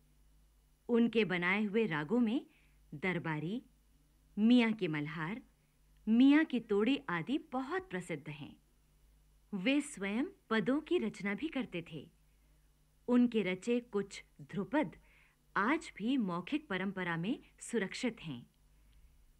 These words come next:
तानसेन के परिवार में उनके पुत्र बिलास खान बहुत अच्छे गायक हुए, जबकि उनकी पुत्री सरस्वती के पति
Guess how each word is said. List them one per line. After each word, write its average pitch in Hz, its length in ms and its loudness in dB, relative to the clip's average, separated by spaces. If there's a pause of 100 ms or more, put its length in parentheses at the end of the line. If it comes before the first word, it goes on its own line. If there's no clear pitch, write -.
(480)
तानसेन 330 520 2
के 370 140 -2
परिवार 196 500 -2
में 262 200 -2
उनके 185 360 -6
पुत्र 269 480 -6 (260)
बिलास 180 500 -2
खान 160 380 -8 (440)
बहुत 302 340 -2 (120)
अच्छे 247 320 -4
गायक 147 300 -6
हुए, 131 300 -14 (840)
जबकि 226 380 -2
उनकी 196 380 -6
पुत्री 226 520 -4 (240)
सरस्वती 285 680 -2
के 269 140 -4
पति 185 400 -8